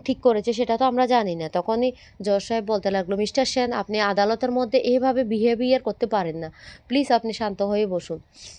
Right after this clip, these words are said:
তখনই মিস্টার গুহ বলতে লাগলো, "আমাকে শুভলক্ষ্মী বলেছে ওনার স্বামী কেসটা যেন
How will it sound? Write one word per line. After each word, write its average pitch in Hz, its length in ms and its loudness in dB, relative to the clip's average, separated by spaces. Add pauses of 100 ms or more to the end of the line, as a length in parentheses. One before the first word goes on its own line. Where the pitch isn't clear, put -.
(220)
তখনই 233 340 2
মিস্টার 240 320 0
গুহ 226 220 0
বলতে 196 280 0
লাগলো, 190 320 -2
"আমাকে 226 320 -2
শুভলক্ষ্মী 240 600 0
বলেছে 220 380 -2
ওনার 220 240 -4
স্বামী 240 240 -2 (120)
কেসটা 220 340 -2
যেন 240 160 -2